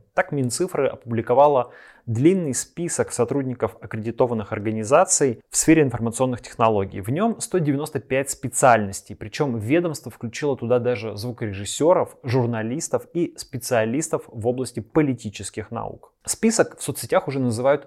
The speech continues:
списком Шиндлера. Напомню, что немецкий промышленник Оскар Шиндлер спасал евреев, предоставляя им работу на своих предприятиях в Польше и Германии. Но, во-первых, нужно понимать, что предложение Минцифры — это именно предложение, не факт, что Минобороны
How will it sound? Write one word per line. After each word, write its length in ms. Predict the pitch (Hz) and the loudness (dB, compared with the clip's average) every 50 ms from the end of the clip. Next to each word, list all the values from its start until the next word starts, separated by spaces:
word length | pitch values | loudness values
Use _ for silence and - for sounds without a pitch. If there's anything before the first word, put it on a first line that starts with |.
| - | -10
списком 640 | - - - - - 160 - - - 143 131 120 - - | -12 -12 -10 -8 -6 -6 -6 -4 -4 -2 -2 -2 -4 -6
Шиндлера. 640 | - - - - 160 147 120 107 98 92 95 98 - | -8 -6 -2 -2 0 0 0 2 0 0 -2 -2 -6
Напомню, 340 | 117 117 - 151 147 123 101 | -6 -2 0 0 2 2 0
что 460 | 98 - - 113 107 101 95 95 - - - - _ _ - | -4 -4 0 2 2 2 2 0 -2 -6 -16 -20 _ _ -4
немецкий 360 | 120 123 135 135 - - 113 | -2 0 0 0 -2 -4 -4
промышленник 680 | - - 117 117 123 127 123 - - 110 95 95 - | 2 4 4 4 4 2 -2 -4 -6 -6 -6 -6 -6
Оскар 240 | - 104 - - 110 | -6 -6 -4 -4 -4
Шиндлер 420 | - - 175 196 190 160 131 110 - | -4 -2 -2 -2 2 2 2 2 0
спасал 560 | - - - 127 - - - 139 147 139 - 143 | -2 -6 -4 -4 -4 -2 0 0 0 -2 -2 -4
евреев, 600 | 117 117 117 113 120 143 165 165 135 113 - - _ _ _ _ | -4 -2 0 0 0 2 2 0 0 -2 -6 -10 _ _ _ _
предоставляя 540 | - 113 113 110 - - 117 110 117 127 127 | -6 -4 -2 -2 0 2 2 4 4 4 4
им 80 | 117 110 | 4 2
работу 320 | 110 107 113 143 143 - | 0 0 0 0 -2 -2
на 80 | 120 104 | -4 -6
своих 240 | - - 120 113 - | -6 -4 -6 -6 -6
предприятиях 580 | - 113 - - 110 117 135 143 - 120 - | -8 -8 -4 0 2 2 2 2 2 -2 -4
в 120 | - - _ | -6 -8 _
Польше 320 | - 117 113 - - - | -2 -2 0 -2 -4 -10
и 100 | - 120 | -8 -6
Германии. 640 | 110 104 113 120 127 131 120 101 92 87 82 85 - _ _ _ - _ _ _ _ - | -2 0 2 2 2 2 0 -2 -2 -6 -8 -12 -14 _ _ _ -20 _ _ _ _ -4
Но, 180 | 139 127 - - | -4 -4 -4 -4
во-первых, 680 | 123 120 143 135 - - - 202 208 196 170 139 - 139 | 0 2 2 2 2 2 2 2 4 4 2 -2 -2 -4
нужно 240 | 139 123 117 117 | -6 -6 -6 -6
понимать, 460 | 110 - 120 117 120 123 139 151 135 - | -4 -4 -4 -2 -2 -2 -4 -6 -6 -8
что 420 | - - _ - 110 104 104 101 | -10 -6 _ 2 2 4 2 2
предложение 680 | - - 123 117 113 113 113 113 127 127 127 120 113 113 | 0 -2 -2 0 0 0 0 0 -2 -2 -2 -2 -2 -2
Минцифры — 540 | 107 110 110 107 - - 170 190 - - 135 - - | -2 -4 -4 -4 -2 -2 -2 0 0 0 -2 -2 -2
это 160 | 131 - - | -4 -4 -4
именно 480 | - - - 151 147 139 127 117 110 107 | -4 -4 -6 -6 -4 -2 -2 -2 -2 -4
предложение, 880 | - 127 127 127 110 113 117 117 113 98 107 123 123 110 98 95 92 98 | -2 -2 -2 -2 0 0 0 0 0 0 0 0 0 -2 -2 -4 -6 -8
не 200 | 95 98 98 95 | -10 -12 -8 -2
факт, 200 | - 127 131 - | 0 0 0 -2
что 200 | - - - 107 | -4 -4 -4 -4
Минобороны 600 | 107 107 104 101 101 104 117 131 139 127 104 - | -2 -4 -2 -2 0 2 2 2 2 0 -4 -8